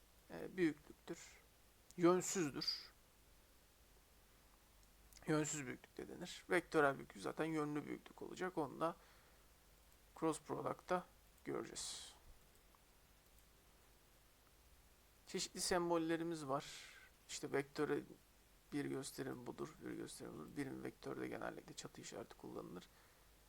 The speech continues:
Herhangi bir kuvvet vektöründe ise üstünde ok yer alır. Zaten bunlar klasik bilgilerdir. Eğer mesafe belirlemek istiyorsak da yukarısındaki o çatı kalkar. Zaten fizik bir bilgisi bu.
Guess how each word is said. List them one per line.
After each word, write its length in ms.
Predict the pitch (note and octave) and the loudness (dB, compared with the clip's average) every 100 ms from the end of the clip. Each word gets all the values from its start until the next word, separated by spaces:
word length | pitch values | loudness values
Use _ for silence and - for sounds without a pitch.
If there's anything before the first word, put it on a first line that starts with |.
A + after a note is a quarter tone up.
| - - - - - - - | -20 -20 -20 -20 -20 -14 0
Herhangi 360 | D#3 D3+ D3 | 4 4 2
bir 80 | C#3+ | -2
kuvvet 360 | C#3+ C#3 C3+ - | 0 2 2 0
vektöründe 540 | B2 - A#2+ A#2 A#2 | -4 -2 -4 -4 -4
ise 380 | B2 - F3 - - | -4 -2 -2 -4 -12
üstünde 440 | - - A2+ E3 | -14 -12 -4 -2
ok 320 | D3 C#3+ - | 0 0 -2
yer 100 | F3+ | -4
alır. 120 | F3+ | -2
Zaten 400 | F3 B2 D3+ B2 | -2 0 0 -2
bunlar 300 | A2 G2+ - | -4 -8 -10
klasik 380 | - - D3+ - | -8 -10 -10 -8
bilgilerdir. 680 | D#3+ F3 F3+ D#3 E3 - - - - - - | -8 -2 2 2 0 -10 -16 -20 -20 -8 2
Eğer 200 | F3+ F#3 | 6 6
mesafe 520 | F3+ F3 F#3+ F3+ F3+ | 4 6 6 6 4
belirlemek 400 | E3+ C#3+ C3+ C3 | 4 4 0 -6
istiyorsak 440 | - C3 C3+ - | -6 -4 -4 -4
da 40 | G#3+ | -4
yukarısındaki 680 | F#3+ E3+ D3 C#3 B2+ - | 2 4 2 0 -6 -4
o 60 | A#2+ | -4
çatı 440 | - C3+ - G#3+ | 0 -2 -2 -8
kalkar. 360 | - D3+ C3 D#3+ | 4 4 6 2
Zaten 340 | F3+ B2 C#3+ | 4 4 2
fizik 380 | C3+ D#3+ D3+ - | 0 -2 -4 0
bir 140 | - - | 0 0
bilgisi 440 | - - - - | -6 -6 -6 0
bu. 160 | E3 | 0